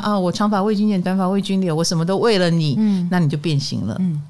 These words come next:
Speaker 1: 你就不是他当初喜欢的那个人了哦。所以啦，风象星座，简单讲，他既然是社交牛逼症，你就跟他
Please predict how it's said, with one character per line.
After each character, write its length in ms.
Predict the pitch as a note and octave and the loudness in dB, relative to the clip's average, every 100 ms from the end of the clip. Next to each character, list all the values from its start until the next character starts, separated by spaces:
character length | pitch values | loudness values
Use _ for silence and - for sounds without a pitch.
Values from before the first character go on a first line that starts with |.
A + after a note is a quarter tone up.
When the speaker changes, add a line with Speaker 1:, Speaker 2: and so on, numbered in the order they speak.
| - | -4
Speaker 1:
你 140 | D3 | -2
就 160 | D3 F3 | 0 -2
不 200 | - C#3+ | 0 -2
是 380 | - - F#3 | -2 -2 -2
他 180 | C#3 D3+ | -4 -4
当 220 | D3 C#3+ | -2 0
初 160 | C#3 D3 | 0 -2
喜 180 | C#3 A#2 | -4 -4
欢 160 | C#3 | -2
的 80 | C#3 | 0
那 100 | C#3 | 0
个 120 | D3 C3+ | -2 -2
人 240 | B2+ C3 | -2 -2
了 80 | D3 D3 | -4 -4
哦。 520 | D3 D3 D3 D3 D3 - - - - - - | -4 -2 -2 -2 -6 -10 -18 -18 -20 -16 -6
所 140 | G#3+ | -2
以 80 | G3+ | 0
啦， 120 | F3+ E3+ - | 0 -4 -6
风 140 | G#3 G#3+ | -2 0
象 120 | G3+ | 0
星 200 | G3+ G3+ | 0 0
座， 340 | G3 F#3 D3 - | 0 -2 -2 -6
简 160 | - F3 | -2 0
单 140 | G3 | 2
讲， 300 | G3+ D#3+ C#3+ | 0 0 -2
他 160 | - F#3 | -2 -4
既 220 | F#3 G3 | -4 -2
然 180 | D#3+ D#3+ | 0 0
是 160 | - | -2
社 180 | F3 G3+ | -2 -2
交 160 | E3+ E3 | -2 0
牛 140 | E3 | 0
逼 180 | D3+ E3+ | -2 -4
症， 180 | F3 D#3+ | -2 -2
你 80 | C#3+ | -2
就 140 | E3 | -4
跟 280 | - E3+ E3 | -4 -2 -2
他 220 | E3 D#3+ | -2 -2